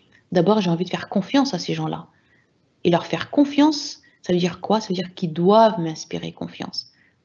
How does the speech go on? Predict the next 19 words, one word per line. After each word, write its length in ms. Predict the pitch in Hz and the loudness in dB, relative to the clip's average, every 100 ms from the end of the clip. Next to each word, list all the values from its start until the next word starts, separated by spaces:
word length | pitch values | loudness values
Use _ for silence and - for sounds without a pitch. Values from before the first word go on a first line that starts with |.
| _ _ _ _ _ | _ _ _ _ _
Et 80 | 175 | -8
ça, 480 | 170 - 240 294 - - _ - | -4 2 4 4 -2 -18 _ -16
c'est 240 | - - | -8 -2
aussi 260 | 208 190 240 | 0 0 -2
votre 220 | 170 170 | -2 -6
posture 840 | - 190 180 - 247 262 262 254 - _ _ _ _ - | -4 -2 -2 -2 4 4 2 -4 -16 _ _ _ _ -6
et, 240 | 165 - | -2 -2
et 40 | 165 | -2
le 120 | 156 | -2
sérieux, 680 | 156 - 233 220 214 269 247 | -4 2 2 4 4 4 2
la 140 | 165 | 0
rigueur. 500 | 147 202 202 240 254 247 - - | 0 0 4 4 4 0 -16 -4
C'est 140 | 311 | -2
ça 260 | - 359 262 | 2 2 2
qui 160 | - | 0
va 120 | 180 | -4
faire 280 | 175 175 170 | -4 -8 -6
que, 180 | - 170 - - | -6 -6 -8 -20
que, 100 | _ | _